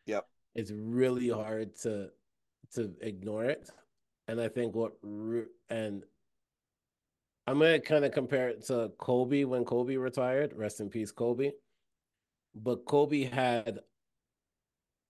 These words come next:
Speaker 2: a purpose outside of it. So it was coaching Gigi, rest in peace, Gigi too, and coaching those girls and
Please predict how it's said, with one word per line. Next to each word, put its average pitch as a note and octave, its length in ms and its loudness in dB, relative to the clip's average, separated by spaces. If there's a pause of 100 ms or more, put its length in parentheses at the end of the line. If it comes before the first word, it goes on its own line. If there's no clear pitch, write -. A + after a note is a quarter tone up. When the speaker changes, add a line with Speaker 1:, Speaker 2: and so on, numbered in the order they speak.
(380)
Speaker 2:
a B2+ 80 2
purpose B2+ 760 0
outside A2 520 -2
of D2+ 120 -10
it. - 260 -20 (560)
So A2+ 460 0
it B2 160 -2
was A2 480 0 (180)
coaching B2 520 0
Gigi, G2 360 -2
rest F#2 300 -6
in F#2 60 -16
peace, G2 240 -8
Gigi G#2 360 -6
too, B2+ 280 -2 (640)
and A2+ 440 2 (240)
coaching C3 360 2
those A2+ 200 2
girls G#2 440 2
and G#2 240 -4